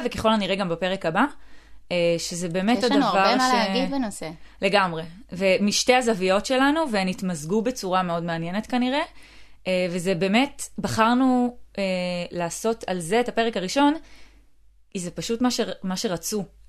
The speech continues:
Speaker 1: פשוט מה שביקשו.
Speaker 2: נכון, אני חושבת שזה גם, אה, כשפנינו, אז באמת, אה, ראינו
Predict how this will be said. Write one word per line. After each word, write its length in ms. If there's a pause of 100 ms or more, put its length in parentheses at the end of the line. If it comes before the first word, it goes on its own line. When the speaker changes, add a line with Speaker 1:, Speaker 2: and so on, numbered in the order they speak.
Speaker 1:
פשוט 220
מה 140
שביקשו. 460
Speaker 2:
נכון, 240
אני 120
חושבת 440
שזה 300
גם, 240
אה, 180
כשפנינו, 480
אז 160
באמת, 380
אה, 160
ראינו 220